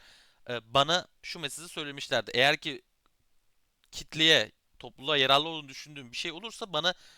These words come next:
yazmaktan çekinme. Halen seninle işte iletişim halinde olacağımızda emin olabilirsin.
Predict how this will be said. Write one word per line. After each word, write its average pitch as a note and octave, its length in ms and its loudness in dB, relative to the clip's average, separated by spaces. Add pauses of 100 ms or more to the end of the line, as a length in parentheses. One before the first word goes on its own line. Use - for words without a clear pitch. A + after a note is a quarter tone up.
(200)
yazmaktan D#3 520 2
çekinme. F3+ 480 -6
Halen F3 380 2
seninle D#3+ 560 -8
işte - 380 -10 (260)
iletişim D3+ 360 -6
halinde D3 280 0
olacağımızda C#3 640 -6
emin D3 140 -10
olabilirsin. C3+ 360 -12